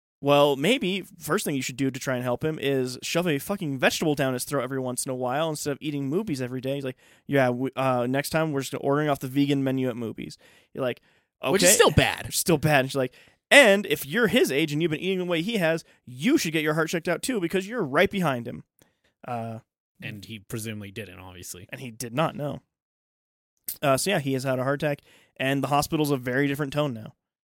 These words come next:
Speaker 1: Uh, in the first time you go to the hospital, like, everyone's kind of fun and, like, woo,
Speaker 2: Like,
Speaker 1: wacky.
Speaker 2: little wacky, little wooey.
Speaker 3: Yeah.
Speaker 2: Like, Randall, like, "Oh, don't look at my dick. It may not be the size that I want it to be," and, like, that whole
Speaker 3: This
Speaker 2: thing.
Speaker 3: time, like, they don't know where Randall is even.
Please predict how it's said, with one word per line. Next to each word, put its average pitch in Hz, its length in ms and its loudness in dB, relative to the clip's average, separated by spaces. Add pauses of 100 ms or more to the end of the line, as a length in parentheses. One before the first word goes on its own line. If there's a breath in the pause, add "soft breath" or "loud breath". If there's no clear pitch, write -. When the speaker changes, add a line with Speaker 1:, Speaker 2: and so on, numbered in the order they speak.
(440)
Speaker 1:
Uh, 120 280 -4
in 135 100 -4
the 139 80 -2
first 139 220 0
time 143 100 0
you 139 60 0
go 147 60 2
to 139 60 2
the 135 60 0
hospital, 139 280 -2
like, 131 100 -4
everyone's 123 260 -6
kind 127 160 -4
of 113 60 -8
fun 185 420 2
and, 156 120 0
like, 120 340 -6 (260)
woo, 247 840 0
Speaker 2:
Like, 156 280 2
Speaker 1:
wacky. 160 360 -6 (280)
Speaker 2:
little 160 180 4
wacky, 151 340 6
little 131 240 2
wooey. 139 380 2
Speaker 3:
Yeah. 113 120 -4
Speaker 2:
Like, 120 300 -2 (160)
Randall, 139 220 4
like, 139 100 2
"Oh, 196 240 10
don't 165 200 6
look 190 140 2
at 180 60 -4
my 196 140 4
dick. 202 360 2
It 147 200 0
may 147 340 0
not 165 200 0
be 170 120 2
the 165 120 -2
size 170 340 4
that 170 120 2
I 175 60 4
want 190 240 0
it 165 80 -10
to 143 60 -16
be," 147 280 0
and, 123 80 -2
like, 107 160 -6
that 110 160 -2
whole 101 160 -6
Speaker 3:
This 117 160 -4
Speaker 2:
thing. 98 80 -4
Speaker 3:
time, 143 200 2
like, 123 260 -4
they 127 120 2
don't 175 200 0
know 143 280 0
where 123 260 -2
Randall 127 380 -4
is 110 320 -8
even. 110 460 -10